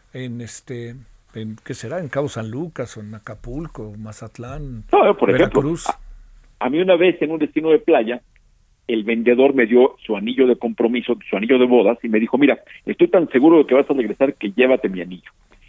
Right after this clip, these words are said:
Speaker 2: Caramba, con el anillo de este cuate, pues, al día siguiente, por supuesto que regresé,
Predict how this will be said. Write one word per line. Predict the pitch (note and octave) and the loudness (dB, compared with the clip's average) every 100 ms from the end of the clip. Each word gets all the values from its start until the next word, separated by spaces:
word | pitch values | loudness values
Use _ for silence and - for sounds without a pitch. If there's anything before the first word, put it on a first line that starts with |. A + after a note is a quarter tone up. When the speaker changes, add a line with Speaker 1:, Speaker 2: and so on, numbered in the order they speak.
| _ _ - | _ _ -4
Speaker 2:
Caramba, | B2+ D#3+ C#3 - _ | -2 0 0 -2 _
con | C#3+ C3+ | -6 -2
el | C3 | -2
anillo | C3+ F3 F#3+ | -2 2 2
de | F3+ | 2
este | F3 - | 0 2
cuate, | D#3+ - E3+ | 2 2 -4
pues, | - | -2
al | B2 | 2
día | D#3+ | 2
siguiente, | C3+ D#3+ - | 2 -2 -2
por | - - | -4 -8
supuesto | - - D#3 - - | -8 -2 0 0 -2
que | |
regresé, | A#2 A#2+ B2+ F#3+ G#3 | 0 2 2 2 0